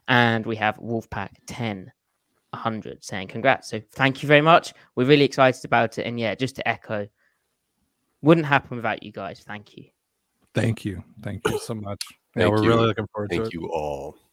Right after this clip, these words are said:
Speaker 2: Mm-hmm.
Speaker 3: We will, uh, do our best so that you all see return on investment here. We
Speaker 2: Mm-hmm.
Speaker 3: wanna make our stockholders happy.
Speaker 2: Mm-hmm.
Speaker 1: <laughs>
Speaker 2: Yes. Please join us at the, uh, first of every month for our, uh,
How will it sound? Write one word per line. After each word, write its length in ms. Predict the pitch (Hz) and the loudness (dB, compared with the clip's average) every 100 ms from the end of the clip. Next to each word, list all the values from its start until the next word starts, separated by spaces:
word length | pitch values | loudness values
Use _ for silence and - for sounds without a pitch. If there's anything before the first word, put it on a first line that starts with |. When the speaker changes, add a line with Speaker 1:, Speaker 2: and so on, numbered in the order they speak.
| _ - - - 117 | _ -20 -20 -14 -8
Speaker 2:
Mm-hmm. 340 | 101 98 92 85 - | -6 -6 -10 -12 -6
Speaker 3:
We 160 | 98 92 | -2 0
will, 460 | 90 90 85 - - | 2 2 2 -4 -8
uh, 340 | 90 82 78 - - _ _ _ _ - | -4 -2 -4 -8 -14 _ _ _ _ -6
do 140 | 95 | 0
our 160 | 87 82 | 0 0
best 500 | 76 82 - - - - | 0 0 0 -6 -10 -14
so 240 | - - 82 | -8 -6 -4
that 140 | 78 | -6
you 160 | 80 80 | -4 -4
all 80 | 78 | -4
see 180 | - 82 | -4 -6
return 460 | 80 - 82 80 | -8 -6 -4 -2
on 120 | 78 | -4
investment 520 | 76 78 78 - 90 92 | -4 -6 -6 -8 -10 -12
here. 300 | 76 - - _ _ _ _ _ _ _ _ _ - - | -10 -10 -14 _ _ _ _ _ _ _ _ _ -20 -16
We 80 | 123 | -6
Speaker 2:
Mm-hmm. 180 | 110 | -2
Speaker 3:
wanna 180 | 85 85 | 0 0
make 200 | 82 82 92 | -2 -6 -6
our 100 | 87 | -6
stockholders 800 | - 90 80 - 90 - - - | -6 -6 -8 -8 -10 -10 -12 -16
happy. 440 | - - - - _ _ _ _ - | -14 -16 -16 -18 _ _ _ _ -14
Speaker 2:
Mm-hmm. 340 | 147 110 101 104 _ _ 131 - | -4 -4 -4 -6 _ _ -18 -10
Speaker 1:
<laughs> 160 | 143 - | -10 -8
Speaker 2:
Yes. 260 | 143 147 - _ _ _ _ _ _ _ _ - _ | -8 -10 -20 _ _ _ _ _ _ _ _ -20 _
Please 220 | 117 110 | 0 0
join 220 | - 113 113 | 2 2 4
us 240 | 110 - | 0 -2
at 140 | 101 - | -4 0
the, 300 | 101 98 95 | 0 0 0
uh, 160 | 95 | -2
first 380 | - 107 95 - | 0 -2 -2 -6
of 100 | 98 | -2
every 200 | 95 92 | -2 -2
month 320 | 92 98 - | -4 -6 -8
for 320 | - 98 87 87 | -10 -8 -6 -8
our, 220 | 87 87 | -8 -8
uh, 220 | 87 | -8